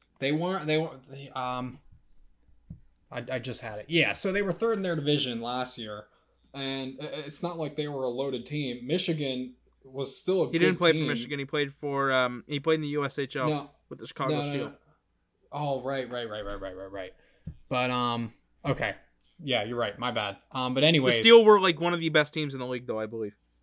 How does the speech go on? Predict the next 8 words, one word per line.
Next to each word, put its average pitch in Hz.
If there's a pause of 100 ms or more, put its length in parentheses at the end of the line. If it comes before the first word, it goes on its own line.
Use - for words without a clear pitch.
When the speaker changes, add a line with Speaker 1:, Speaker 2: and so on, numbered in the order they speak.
(600)
Speaker 1:
Were 117
they? 123
Okay. 120 (540)
Um, 113 (640)
but 165
yeah, 135
I, 123 (200)
I, 147